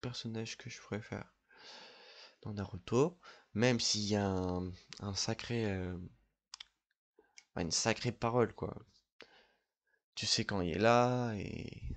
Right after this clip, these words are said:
et il dit des choses tellement bien. Bon, bah c'est tout. N'hésitez pas à liker, à vous abonner, à partager et à activer la cloche aussi. Et, euh,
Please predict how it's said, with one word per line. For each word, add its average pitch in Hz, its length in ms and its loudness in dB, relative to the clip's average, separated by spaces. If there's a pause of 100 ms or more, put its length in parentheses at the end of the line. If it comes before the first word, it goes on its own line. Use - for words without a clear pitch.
(180)
et 98 100 0
il 95 60 0
dit 98 180 0
des 92 120 0
choses 101 560 -2
tellement 98 560 -6 (960)
bien. 90 180 0 (1120)
Bon, 92 280 2 (720)
bah 107 160 2
c'est 113 180 4
tout. 101 200 4
N'hésitez 151 360 2
pas 120 180 8
à 113 40 10
liker, 110 540 4
à 135 80 0
vous 123 200 0
abonner, 98 460 2
à 107 80 -4
partager 120 680 -8 (300)
et - 120 4
à 95 40 6
activer 87 360 0
la - 100 -2
cloche - 320 -2
aussi. 98 300 -2 (1120)
Et, 117 680 4
euh, 101 540 0